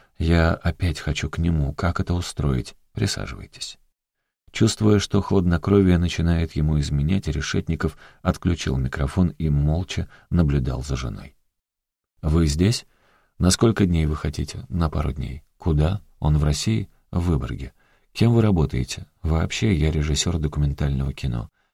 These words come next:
Но снимаю и промо-ролики, презентации, интервью, фильмы, монтирую, короче, всякое».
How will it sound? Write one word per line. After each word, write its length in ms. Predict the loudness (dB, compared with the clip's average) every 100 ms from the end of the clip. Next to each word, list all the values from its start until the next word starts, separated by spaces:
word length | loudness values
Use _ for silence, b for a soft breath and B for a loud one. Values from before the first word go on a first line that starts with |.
| _
Но 240 | 4 4 4
снимаю 600 | 2 2 2 2 2 0
и 200 | -2 -4
промо-ролики, 720 | -2 0 0 2 0 0 -4
презентации, 880 | -6 -4 -4 -2 -2 -4 -6 -4 -2
интервью, 480 | -2 -2 0 0 -2
фильмы, 460 | -2 -2 0 -2 b b b
монтирую, 600 | 4 4 4 0 2 0
короче, 440 | -2 -4 -4 -8 -10
всякое». 500 | -6 -6 -8 -16